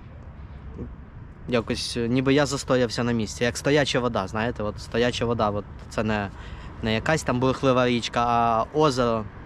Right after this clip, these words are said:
яке от де вода стоїть, от себе іноді таким відчуваєш. І це прикольні, прикольні такі думки, коли прилазять в голову, ти щось починаєш переосмислювати, думати.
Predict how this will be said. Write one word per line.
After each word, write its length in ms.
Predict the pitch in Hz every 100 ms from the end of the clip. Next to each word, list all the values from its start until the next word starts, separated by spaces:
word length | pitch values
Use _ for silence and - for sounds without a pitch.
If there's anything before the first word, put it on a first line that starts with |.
| -
яке 200 | 113 123
от 140 | 117
де 100 | 123
вода 240 | 120 120
стоїть, 360 | 117 - 113 104
от 120 | 123 113
себе 320 | - 131 127 131
іноді 260 | 120 120
таким 260 | 110 127 117
відчуваєш. 580 | 107 120 107 95 - - - - - - - - - - - - -
І 60 | 113 110 107 107 107 107 104 104 - - - - - -
це 120 | 196
прикольні, 640 | 190 226 - 120 107 104 98
прикольні 420 | 135 135 170 139
такі 220 | 127 -
думки, 300 | 131 127 180
коли 220 | 214 196 160
прилазять 500 | 156 156 151 143 127
в 40 |
голову, 420 | 123 143 135 131 127
ти 160 | 139
щось 180 | - 123
починаєш 480 | - 123 127 123 113
переосмислювати, 920 | 131 120 113 139 170 - 170 160 131
думати. 480 | 123 180 160 151